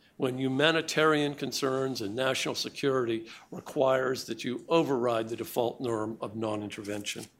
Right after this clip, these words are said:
Think of the following. What about your citizens who might be being oppressed within a foreign government? Uh, some foreign government seizes them and threatens their lives. Do you have to say,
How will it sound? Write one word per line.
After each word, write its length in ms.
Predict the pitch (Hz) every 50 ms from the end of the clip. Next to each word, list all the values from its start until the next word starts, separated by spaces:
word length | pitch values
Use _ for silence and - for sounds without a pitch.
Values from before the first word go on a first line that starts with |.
| _ _ _ _ - - - - - - - - - - - - - - - -
Think 220 | - 262 247 240
of 80 | 277 226
the 80 | 202 202
following. 540 | - - 226 226 247 247 202 151 117 -
What 100 | 175 208
about 240 | 202 214 226 214 220
your 100 | - 175
citizens 880 | 151 - - - - 202 202 208 196 - - 139 117 104 110 117 - -
who 140 | - - 147
might 420 | 143 139 147 156 151 - - -
be 360 | - 147 143 143 139 135 131
being 460 | 120 117 147 147 143 139 135 127 131
oppressed 760 | - - - - - - 151 156 160 147 139 - - - - -
within 540 | 202 143 135 135 - 147 139 135 131 135 139 -
a 40 | 143
foreign 440 | - - 160 135 131 127 120 113 113
government? 480 | 120 110 107 - 110 104 110 120 - _ _ _ _ _ - - - - - - - -
Uh, 300 | - 139 135 131 131 -
some 300 | - - 165 156 165 165
foreign 420 | - - 180 180 175 175 165 151
government 460 | 135 165 160 165 156 160 156 156 160 -
seizes 580 | - - - 185 180 180 - 160 175 147 -
them 240 | 185 180 170 170 170
and 100 | 147 131
threatens 540 | - - - 151 160 160 - 165 131 117 120
their 180 | 147 139 135
lives. 540 | 139 139 139 143 139 139 139 143 143 143 - - - - - - -
Do 80 | - 214
you 140 | 208 208 196
have 200 | 196 220 214 220
to 80 | - 185
say, 340 | - - 208 202 196 190